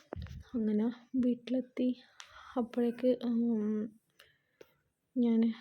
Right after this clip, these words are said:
കുറച്ച് അടിക്കാൻ വേണ്ടിയിട്ട്, ആ, ബെഡ്ഷീറ്റ് എടുത്ത് വെച്ചിരുന്നു ട്ടോ. അപ്പൊ കുറച്ച് കീറിയ ഒരു പഴയ ബെഡ്ഷീറ്റാണ്. അപ്പൊ ഇത് വെച്ച് തൽക്കാണി കവർ അടിക്കാന്ന് വിചാരിച്ച്. അങ്ങനെ അതിന് വേണ്ടിയിട്ട് ഞാൻ എടുത്ത് മുറിക്കുക.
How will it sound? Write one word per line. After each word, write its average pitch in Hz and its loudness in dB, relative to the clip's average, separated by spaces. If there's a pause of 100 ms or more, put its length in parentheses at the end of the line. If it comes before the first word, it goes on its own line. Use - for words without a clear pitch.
(120)
കുറച്ച് - -6 (140)
അടിക്കാൻ 240 4
വേണ്ടിയിട്ട്, 226 2 (320)
ആ, 226 0
ബെഡ്ഷീറ്റ് 214 -2 (160)
എടുത്ത് - -4
വെച്ചിരുന്നു 208 0
ട്ടോ. 202 -6 (260)
അപ്പൊ 208 -8
കുറച്ച് 240 0 (100)
കീറിയ 226 2
ഒരു 233 0 (840)
പഴയ 220 0
ബെഡ്ഷീറ്റാണ്. 214 0 (360)
അപ്പൊ - -4
ഇത് 208 2
വെച്ച് 226 0 (280)
തൽക്കാണി 220 0
കവർ 226 0
അടിക്കാന്ന് 208 -2
വിചാരിച്ച്. 196 -4 (920)
അങ്ങനെ 208 2
അതിന് 214 4
വേണ്ടിയിട്ട് 226 4 (380)
ഞാൻ 233 6
എടുത്ത് 220 0
മുറിക്കുക. 208 0